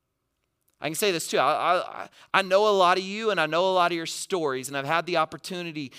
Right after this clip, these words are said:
to walk through and to hear some of y'all, what have you gone through. And, uh, I love to hear your stories, because what I always hear is that there's some stuff that you walk through, but that God was still good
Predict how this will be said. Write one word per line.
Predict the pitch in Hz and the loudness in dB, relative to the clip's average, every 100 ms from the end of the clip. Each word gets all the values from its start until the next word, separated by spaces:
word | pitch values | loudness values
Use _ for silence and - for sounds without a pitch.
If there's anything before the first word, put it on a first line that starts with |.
| - - | -18 -10
to | |
walk | 143 147 160 - | 0 4 4 0
through | 185 165 160 | -4 -4 -4
and | 135 | -4
to | 139 | -6
hear | 170 170 | -4 -4
some | 170 180 165 | -4 -6 -6
of | 165 | -4
y'all, | 160 147 165 | 0 0 0
what | 160 | -2
have | 151 | -6
you | 147 | -8
gone | 143 147 156 | -4 -2 -2
through. | - 143 131 127 - - | -8 -6 -6 -8 -14 -6
And, | 156 | -2
uh, | 147 139 - - | 0 -2 -8 -4
I | 165 | 2
love | 160 165 170 185 180 | 2 4 4 2 0
to | |
hear | 185 190 | -6 -4
your | 180 160 | -4 -6
stories, | - - 180 151 147 | -10 -6 -4 -4 -8
because | 143 143 | -14 -10
what | 160 | 0
I | 151 - | 0 2
always | 165 185 196 196 190 - | 2 4 2 0 -2 -6
hear | 190 156 127 - | -4 -4 -6 -10
is | - | -6
that | 147 143 - - | -2 -2 -4 -8
there's | 156 | -6
some | 156 120 | -6 -6
stuff | - 190 202 - | -2 2 0 0
that | 202 | -4
you | 196 | -2
walk | 180 185 170 - | 2 2 2 -2
through, | - 139 127 - - | -8 -6 -6 -8 -14
but | 143 | -4
that | 135 120 | -4 0
God | 139 139 | 0 0
was | 131 | -4
still | - - 117 | -8 -8 -12
good | 101 104 113 | -12 -16 -18